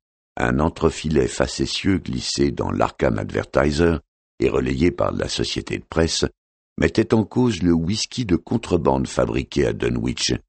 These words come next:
qui avait cette fois fait sortir des limbes un monstre prodigieux. Armitage, à moitié assommé,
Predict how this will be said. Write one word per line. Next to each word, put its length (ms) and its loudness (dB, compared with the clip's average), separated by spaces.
qui 140 4
avait 180 4
cette 220 0
fois 240 2
fait 160 0
sortir 480 0
des 160 4
limbes 520 4
un 140 2
monstre 520 2
prodigieux. 680 -4
Armitage, 720 2
à 80 4
moitié 440 4
assommé, 520 2